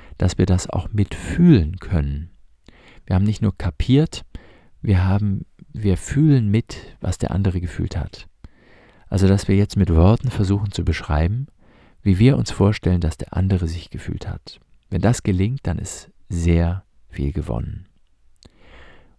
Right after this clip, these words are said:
Und dann kann der andere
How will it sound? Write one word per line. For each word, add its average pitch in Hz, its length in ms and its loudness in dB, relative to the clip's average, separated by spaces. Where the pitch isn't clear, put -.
Und 104 140 6
dann 131 240 6
kann 101 200 0
der - 220 0
andere 95 640 2